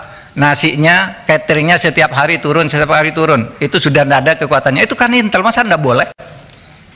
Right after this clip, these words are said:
Nah, oleh sebab itu, saudara, jangan gertak-gertak.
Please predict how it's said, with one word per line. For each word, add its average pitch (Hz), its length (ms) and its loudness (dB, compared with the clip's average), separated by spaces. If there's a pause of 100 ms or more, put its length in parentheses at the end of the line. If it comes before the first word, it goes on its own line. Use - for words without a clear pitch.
(1700)
Nah, 147 80 4
oleh 170 80 2
sebab 160 320 2
itu, 107 480 2 (480)
saudara, 101 640 0 (400)
jangan 190 320 -2
gertak-gertak. 170 680 0